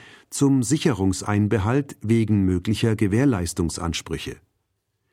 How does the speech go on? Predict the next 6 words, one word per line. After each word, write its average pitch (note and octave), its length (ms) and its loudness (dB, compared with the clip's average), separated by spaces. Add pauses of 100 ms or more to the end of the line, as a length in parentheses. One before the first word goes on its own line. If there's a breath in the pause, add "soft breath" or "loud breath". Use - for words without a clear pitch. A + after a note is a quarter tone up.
(760)
Zweitausenddreizehn C3 1200 0
urteilte G2+ 580 0
der F2+ 120 -2
B F2 180 0
F - 140 -4
H, G#2+ 260 0